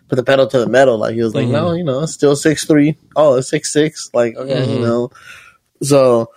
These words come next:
Speaker 1: I do think that Houston shoulda won this game, but I do think, hey, Houston's defense is kinda nice. Like, these last two games, it's been playing, like,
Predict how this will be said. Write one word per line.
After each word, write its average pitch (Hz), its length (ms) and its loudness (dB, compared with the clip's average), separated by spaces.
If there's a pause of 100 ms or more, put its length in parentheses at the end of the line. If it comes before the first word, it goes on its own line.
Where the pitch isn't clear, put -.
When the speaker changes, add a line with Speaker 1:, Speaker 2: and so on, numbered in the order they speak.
(320)
Speaker 1:
I 135 100 2
do 170 180 4
think 175 360 0
that 123 400 0
Houston 160 280 -2
shoulda 147 300 0
won 175 180 4
this 180 160 -2
game, 180 360 0
but 123 300 0
I 160 180 2
do 277 340 0
think, 320 360 -6 (100)
hey, 160 260 2
Houston's 233 400 2
defense 320 400 2
is 269 160 2
kinda 349 340 -4
nice. 175 480 0
Like, 135 260 0
these 160 140 -2
last 175 240 4
two 208 140 -2
games, 170 340 2
it's 151 200 -2
been 196 180 -2
playing, 208 340 -2
like, 147 240 -2